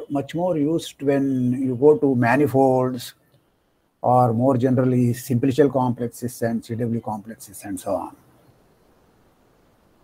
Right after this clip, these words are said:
One of the problems there again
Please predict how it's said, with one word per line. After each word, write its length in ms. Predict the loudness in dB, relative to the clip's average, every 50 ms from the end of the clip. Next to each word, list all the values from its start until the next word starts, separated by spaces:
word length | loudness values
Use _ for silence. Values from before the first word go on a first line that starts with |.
| _ _ _ _ _ _ _ _ _ _ _ _ _ _ _ _ _ _ _ _ _ _ _ _ _ _ _ _ _ _ _ _ _ _ _ _
One 220 | 4 6 8 8 8
of 240 | 8 6 6 6
the 380 | 8 10 10 12 12 10 10 8
problems 600 | 8 6 6 6 6 6 6 4 4 4 2 4
there 360 | 6 8 8 8 6 4 4
again 580 | 2 2 2 2 2 2 0 -2 -4 -4 -6